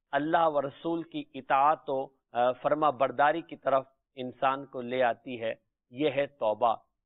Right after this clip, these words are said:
और तौबा रब तबारक व ताला को पसंद है। ये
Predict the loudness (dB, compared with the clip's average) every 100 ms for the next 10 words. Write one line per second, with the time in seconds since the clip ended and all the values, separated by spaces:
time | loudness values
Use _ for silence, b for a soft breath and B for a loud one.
0 | _ -4 -4 0 0 4 2 2 _ _
1 | _ -6 -6 -4 0 2 0 -2 -8 -4
2 | -2 0 -4 -6 -10 -10 -2 -2 0 -6
3 | -8 _ _ _ _ -8 -2 -2 -2